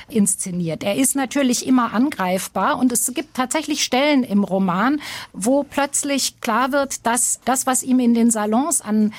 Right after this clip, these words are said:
Nichtakzeptanz oder Ausgrenzungen begegnet, durchaus auf eine Identitätskrise zurückzuführen wäre. Da gibt es Andeutungen in den Salons, dass der Erzähler sich nirg-, nicht willkommen fühlt, die man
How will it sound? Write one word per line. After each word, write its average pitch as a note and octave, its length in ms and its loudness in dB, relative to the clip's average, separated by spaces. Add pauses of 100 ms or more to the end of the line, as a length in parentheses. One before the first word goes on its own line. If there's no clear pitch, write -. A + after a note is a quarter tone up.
(240)
Nichtakzeptanz A#3 1000 -2
oder G#3+ 220 -4
Ausgrenzungen G#3+ 880 0
begegnet, G3 640 -2 (260)
durchaus C4+ 560 0
auf G#3 300 -2
eine G3+ 340 2 (640)
Identitätskrise G#3+ 1000 0
zurückzuführen F3+ 840 -4
wäre. D#3+ 140 -4
Da E3 100 -2
gibt C#4 220 -4
es C4 180 0
Andeutungen D#3+ 760 -4
in G3 200 0
den F3+ 160 0
Salons, E3 420 -2
dass F3+ 160 -4
der F#3 140 -6
Erzähler A3 400 0
sich A3 200 -4
nirg-, A#3+ 200 0
nicht C4 240 0
willkommen A3+ 500 2
fühlt, D3+ 480 -4
die G3+ 60 0
man G3+ 220 2